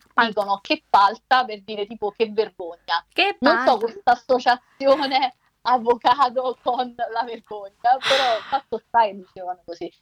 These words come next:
Speaker 2: Poi una cosa che mi faceva un sacco ridere è quando ti dovevano, quando dicevano "ni cagando", che vuol
Speaker 1: <laughs>
Speaker 2: dire, eh, "no way", in inglese è "no way".
Speaker 1: "No existe,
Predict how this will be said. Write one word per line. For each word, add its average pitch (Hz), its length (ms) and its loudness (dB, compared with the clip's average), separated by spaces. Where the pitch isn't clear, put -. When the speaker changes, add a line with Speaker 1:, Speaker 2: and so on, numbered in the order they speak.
Speaker 2:
Poi 330 100 4
una 285 140 4
cosa 311 220 2
che 320 60 -4
mi 311 60 -6
faceva 277 260 0
un 254 60 -2
sacco 247 300 -2
ridere 254 440 2
è 214 140 -6
quando 233 460 2
ti 220 100 -10
dovevano, 196 640 -6
quando 254 200 2
dicevano 226 400 0
"ni 240 200 -6
cagando", 214 880 0
che 269 180 2
vuol 220 200 -2
Speaker 1:
<laughs> 208 140 -4
Speaker 2:
dire, 208 420 2
eh, 185 300 4
"no 214 140 0
way", 175 400 -2
in 170 360 -14
inglese 214 520 4
è 190 220 6
"no 202 140 -8
way". 202 440 -6
Speaker 1:
"No 262 100 4
existe, 285 1080 -2